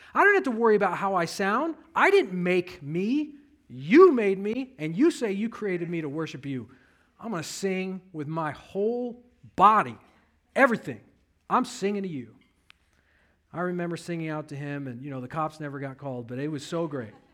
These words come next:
And I realized God made me for other things too. God made me to share the gospel with people.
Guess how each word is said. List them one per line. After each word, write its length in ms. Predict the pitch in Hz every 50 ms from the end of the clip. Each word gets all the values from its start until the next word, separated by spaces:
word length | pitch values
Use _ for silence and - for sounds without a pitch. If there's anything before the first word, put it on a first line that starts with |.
| _ _ _ _ _ _ _ _ _ _ _ _ _ _ - - _ _ _ _ _ -
And 120 | - 170 165
I 60 | 160
realized 800 | 151 151 190 240 254 208 160 139 131 131 131 139 135 - - - - _ _ _ _ _ _ _ _ _ _ _ _ _ _ _ _ _ 156
God 300 | 139 185 202 254 302 233
made 260 | 185 175 175 180 165 165
me 120 | 190 190
for 240 | 190 - 202 202 196
other 180 | 220 208 202
things 360 | - - - 123 120 120 - -
too. 200 | - 190 - 110 _ _ _ _ _ _ _ _ _ _ _ _ _ _ _ _ _ _ _ _ _ _ _ _ _ _ _ _ _ _ _ _ _ _ _ _ _ 147
God 280 | 139 185 208 233 185 165
made 240 | 156 160 156 143
me 240 | 151 156 156 160 160 - _ _ _ _ _ _ _ _ _ _ _
to 120 | - 143 135
share 840 | - - - - - 160 160 160 160 165 165 165 160 170 175 - _ _ -
the 100 | 131 131
gospel 520 | 123 - 139 139 135 131 - - - 131
with 200 | 117 120 117 - _
people. 320 | - 117 110 _ _